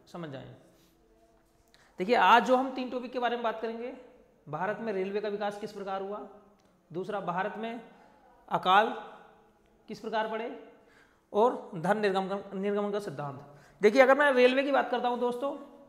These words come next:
railway भारत के अंदर अठारह सौ तिरपन ईस्वी में मुंबई से ठाणे, अठारह सौ तिरपन ईस्वी में मुंबई से ठाणे चौंतीस किलोमीटर की दूरी तक रेलवे चलाई गई थी।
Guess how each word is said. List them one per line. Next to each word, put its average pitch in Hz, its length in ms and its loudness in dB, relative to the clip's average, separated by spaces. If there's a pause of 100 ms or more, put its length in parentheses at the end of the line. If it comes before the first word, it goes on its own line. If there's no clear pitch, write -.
(760)
railway 262 720 2 (2000)
भारत 214 360 4
के 233 60 4
अंदर 170 320 -2 (1400)
अठारह 214 360 6
सौ 285 120 0
तिरपन 262 340 6
ईस्वी 262 300 -2
में 277 140 2
मुंबई 254 320 2
से 254 120 0
ठाणे, 202 520 -4 (1000)
अठारह 220 320 2
सौ 285 100 -2
तिरपन 254 360 2
ईस्वी 240 280 -4
में 269 80 0
मुंबई 247 320 -2
से 254 120 -4
ठाणे 240 240 0
चौंतीस 247 360 -2
किलोमीटर 240 360 -4
की 240 100 -4
दूरी 233 220 -4
तक 262 180 -4
रेलवे 220 340 -2
चलाई 214 240 2
गई 214 140 0
थी। - 380 -14